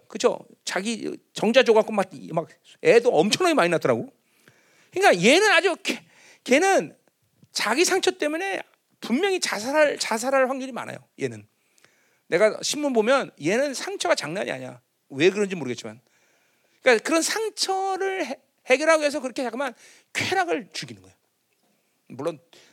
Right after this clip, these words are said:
돈도 많으니까 그런 쾌락을, 그 스프레셔가 쾌락을 즐겨야 되지만, 근데 걔가 지금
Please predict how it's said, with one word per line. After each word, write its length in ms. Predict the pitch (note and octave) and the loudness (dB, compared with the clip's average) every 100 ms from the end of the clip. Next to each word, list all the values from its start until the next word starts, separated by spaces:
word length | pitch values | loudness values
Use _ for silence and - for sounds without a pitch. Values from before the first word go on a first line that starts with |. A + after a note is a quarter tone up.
| _ | _
돈도 280 | - F#3 G3 | -4 -2 0
많으니까 380 | D3+ D#3+ E3+ C#3+ | 0 -2 -4 -6
그런 200 | F3 D#3+ | -6 -6
쾌락을, 380 | - A3 F#3 C3+ _ _ _ _ _ _ | -6 -4 -4 -6 _ _ _ _ _ _
그 200 | - F#3+ | -2 0
스프레셔가 540 | F#3 - - C#4 A#3 G#3+ | 0 -6 0 2 2 0
쾌락을 320 | - - A3+ | -2 0 0
즐겨야 340 | - D3 E3 C#3+ | -2 -2 0 0
되지만, 440 | B2 C3+ D#3+ A2+ _ _ _ _ _ _ _ _ _ _ _ _ _ _ _ _ _ _ _ _ _ _ - | -2 -6 -10 -14 _ _ _ _ _ _ _ _ _ _ _ _ _ _ _ _ _ _ _ _ _ _ -12
근데 140 | F#3 | -12
걔가 260 | E3+ E3 F3+ | -4 0 2
지금 280 | E3+ F3 | 2 0